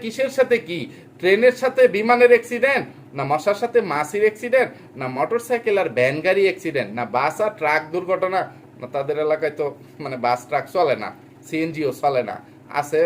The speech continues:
মাত্র তাদের ওই যে ভ্যান মার্সিডিজ, এই সেই। আচ্ছা, যাই হোক, এগুলো ব্যাখ্যা করতে গেলে অনেক সময় লাগবে।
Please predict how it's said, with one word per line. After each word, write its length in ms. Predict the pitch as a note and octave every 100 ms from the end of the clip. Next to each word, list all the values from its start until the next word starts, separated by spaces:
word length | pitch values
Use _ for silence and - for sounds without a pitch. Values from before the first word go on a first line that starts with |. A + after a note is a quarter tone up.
| D#3
মাত্র 160 | C#3+ - D3 C3
তাদের 180 | B2 B2
ওই 60 | A#2
যে 60 | A2+ B2
ভ্যান 180 | D3+ F3
মার্সিডিজ, 460 | F3+ - D#3 A2 F2+ - - - - - -
এই 80 | C3+ C3+
সেই। 160 | C3+ G2 - - - - -
আচ্ছা, 160 | F3 F3+ - A2
যাই 140 | D3 D3
হোক, 100 | E3 - - C3+
এগুলো 200 | C3+ C3+ B2+
ব্যাখ্যা 220 | B2+ C3+ B2
করতে 160 | A#2+ C3
গেলে 140 | C#3 E3 - - - - - - - A#2+
অনেক 160 | C3 -
সময় 220 | B2+ C3+ B2+
লাগবে। 220 | B2